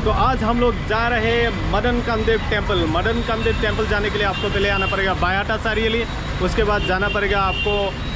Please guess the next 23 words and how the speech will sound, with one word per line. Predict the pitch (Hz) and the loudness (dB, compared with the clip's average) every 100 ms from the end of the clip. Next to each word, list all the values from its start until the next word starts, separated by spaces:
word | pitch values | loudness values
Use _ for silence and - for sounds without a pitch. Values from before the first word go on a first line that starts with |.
| - - 151 | -4 -2 0
मॉल | 180 196 208 202 | 2 2 2 2
के | 208 | 2
road। | 185 170 - - - - - - - | 4 2 2 -2 -2 -2 -2 -2 0
Already | 156 175 190 208 | 2 2 2 2
हम | 208 202 | 2 2
लोग | 202 170 | 0 0
पहुंच | 190 202 | 2 2
चुके | 202 208 | 2 2
हैं | 214 208 165 | 2 2 0
जिस | - | -2
तरफ | 185 185 - | 0 0 2
से | 170 | 2
मदन | 160 180 180 | 2 2 2
कामदेव | 180 175 170 | 2 2 2
जाते | 156 151 - | 2 0 2
हैं। | 196 196 - - - - - 165 | 0 0 -2 -2 -2 -2 -2 2
तो | 175 | 2
यहाँ | 170 165 | 2 2
पे | 156 | 2
क्या | 185 175 | 0 0
लिखा | - 175 | 0 2
है | 180 170 | 2 2
देखिए। | 147 190 214 | 2 2 2